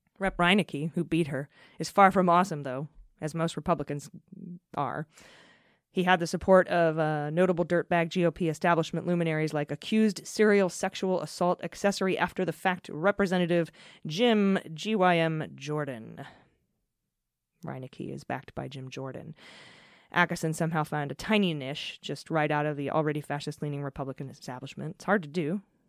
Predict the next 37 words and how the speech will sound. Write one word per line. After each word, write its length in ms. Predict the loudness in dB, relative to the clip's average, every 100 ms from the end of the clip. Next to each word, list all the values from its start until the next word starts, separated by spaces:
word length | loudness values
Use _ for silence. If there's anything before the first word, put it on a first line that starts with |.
| _
but 240 | -10 -8 -6
the 120 | -6
G 180 | -2 -2
O 80 |
P 180 | 0 -4
can 140 | -2 -4
always 220 | -4 -4
find 260 | -4 -4
some 140 | -4 -4
deeper, 320 | -6 -2 -2
<laughs> 20 |
angrier 360 | 0 2 2 4
place 340 | 6 4 4
to 100 | 0
go. 420 | 4 6 8 6 2 -10 -16 -16 -18 -20 -20 -20 -20 _ _ _ 4
And, 300 | 6 8 8
uh, 320 | 8 8 4 -2 -14 -20 _ _ _ _ _ _ _ _ _ _ _ _ _ _ _ -4
anyway, 540 | 0 2 0 -8 -14 -12 -10
the 80 | -4
pho-, 240 | -2 0
the, 160 | 0 0
there 80 |
was 100 | -2
a 60 | -4
photo 340 | 2 4 4
in 140 | 2 -2
this 120 | -8
story, 520 | -8 -6 -6 -6 -10 -12
um, 520 | -12 -10 -10 -10 -12 -14 _ _ _ _ _ _ -12
of 100 | -8
Atkinson 420 | -6 -8 -10 -8 -6
wearing 220 | -6 -8
a 40 |
campaign 380 | -8 -8 -6 -8
sweatshirt 440 | -8 -10 -8 -8 -8
and 100 | -8
protesting 600 | -6 -6 -8 -10 -12